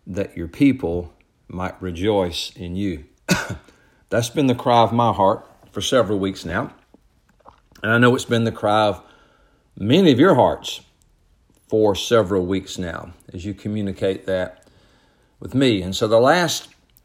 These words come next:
two weeks, we've been looking at, uh, symptoms that are present in a person's life if that person needs to be revived.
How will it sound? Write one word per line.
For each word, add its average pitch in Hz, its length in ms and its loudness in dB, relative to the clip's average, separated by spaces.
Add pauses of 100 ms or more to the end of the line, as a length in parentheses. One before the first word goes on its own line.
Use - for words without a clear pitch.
two 220 240 2
weeks, 120 440 0
we've 135 280 0
been 110 380 -2 (600)
looking 135 560 2
at, 90 520 -4 (680)
uh, 92 220 -6
symptoms 127 1160 -4 (1120)
that 113 180 2
are 107 60 4
present 117 840 2
in 113 120 -4
a 110 80 -2
person's 131 680 -2
life 113 540 -2
if 110 140 -4
that - 260 -2
person 123 600 -2
needs 120 280 -4
to 107 120 -8
be 104 480 -4 (640)
revived. 104 720 -2